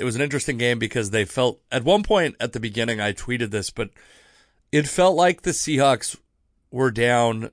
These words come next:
three scores. And I think the game was tied. They were being dominated so definitively in the first half. And then a combination of things happened. Uh, Jimmy Garoppolo,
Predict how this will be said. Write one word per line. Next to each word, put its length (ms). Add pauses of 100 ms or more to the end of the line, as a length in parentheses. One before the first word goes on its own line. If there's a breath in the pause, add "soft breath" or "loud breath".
three 460
scores. 760 (680)
And 80
I 80
think 240
the 100
game 240
was 180
tied. 540 (1500)
They 200
were 100
being 240
dominated 560
so 960
definitively 760
in 120
the 80
first 380
half. 340 (480 soft breath)
And 80
then 80
a 40
combination 500
of 60
things 260
happened. 520
Uh, 120
Jimmy 260
Garoppolo, 720